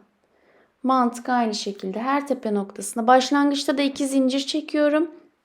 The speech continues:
Sonraki ikili trabzanımı o iki zincir çektiğimin dibine batmıştım. Yani on altı tane zincir çekmiştim. Otuz iki tane de burada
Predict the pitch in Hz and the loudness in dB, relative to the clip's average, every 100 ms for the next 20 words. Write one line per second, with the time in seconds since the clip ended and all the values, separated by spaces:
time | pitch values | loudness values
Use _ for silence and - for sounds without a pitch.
0 | _ _ _ _ _ _ - - _ - | _ _ _ _ _ _ -20 -20 _ 4
1 | 294 311 285 262 285 277 - 269 240 220 | 6 6 2 -2 -4 -4 0 2 2 2
2 | 233 269 320 392 - - _ 247 247 233 | 2 4 4 2 -6 -20 _ -2 -2 -2
3 | 269 269 233 240 - 262 262 262 277 311 | 2 4 4 2 2 0 0 0 2 2
4 | 269 226 247 226 208 202 196 185 - 277 | 2 2 2 4 2 0 -6 -6 -8 -6
5 | 403 - _ _ _ _ _ _ _ _ | -8 -10 _ _ _ _ _ _ _ _
6 | _ _ _ _ _ _ _ _ _ _ | _ _ _ _ _ _ _ _ _ _
7 | 247 262 302 320 262 254 - 233 226 214 | -2 4 8 8 6 4 0 2 2 2
8 | 233 233 277 - 294 285 269 - 311 - | 0 0 -2 -2 -2 0 -2 -2 -6 -6
9 | - _ _ - 247 - 285 277 277 254 | -16 _ _ -6 -4 0 -2 -2 -6 -6
10 | 277 285 277 240 220 220 262 359 403 - | -4 -2 0 2 0 0 0 0 -2 -14
11 | _ _ _ _ 247 254 220 240 311 381 | _ _ _ _ -4 -4 0 2 2 0